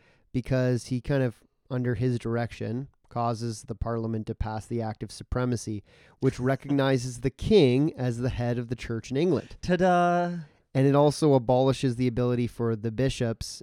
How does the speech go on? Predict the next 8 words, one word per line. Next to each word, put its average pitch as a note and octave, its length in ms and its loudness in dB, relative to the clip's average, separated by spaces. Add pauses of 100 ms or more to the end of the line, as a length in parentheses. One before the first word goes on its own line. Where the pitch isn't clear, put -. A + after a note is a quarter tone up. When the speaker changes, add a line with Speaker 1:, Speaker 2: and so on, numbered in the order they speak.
(160)
Speaker 1:
in A#2+ 400 -2
Britain A2+ 400 -2
to A2+ 220 -4
appeal B2 480 0
to - 160 -6
Rome. A2+ 580 -2 (800)
And B2+ 160 -2
so, C3+ 400 0